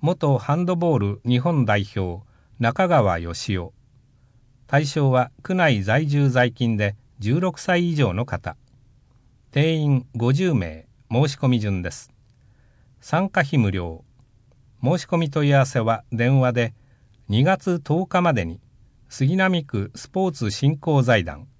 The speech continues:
区代表電話三三一二の二一一一へ。なお、締め切り日以降、定員に空きがある場合は、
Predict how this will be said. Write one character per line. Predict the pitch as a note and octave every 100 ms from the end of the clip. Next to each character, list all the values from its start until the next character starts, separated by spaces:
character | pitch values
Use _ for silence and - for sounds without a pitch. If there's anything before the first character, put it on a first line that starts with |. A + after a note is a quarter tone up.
| _ _ - _ _
区 | - F3+
代 | D3+ C#3 C#3+
表 | D#3+ C#3+
電 | C3 A2 E2+
話 | F2+ - -
三 | - D#3+ F3
三 | - F3+ C#3+
一 | G#2+ G#2+
二 | C#3 C3 G2+
の | G2 B2+ -
二 | A#2 D3+ E3
一 | D3 - F2 E2+
一 | - C#3+
一 | C3+ - F#2+
へ。 | D#2+ - _ _ _ _ _ _ _ _ _ _ _ -
な | C3+
お、 | A#2+ A#2+
締 | - D3+
め | F#3
切 | -
り | G3
日 | F#3 F#3+
以 | F3+
降、 | D#3+ A#2 F#2+ -
定 | - D#3+ F3+
員 | F3
に | E3 D#3
空 | B2+
き | C3 E3+
が | E3+
あ | E3+
る | B2+
場 | G2 G2
合 | F#2
は、 | F#2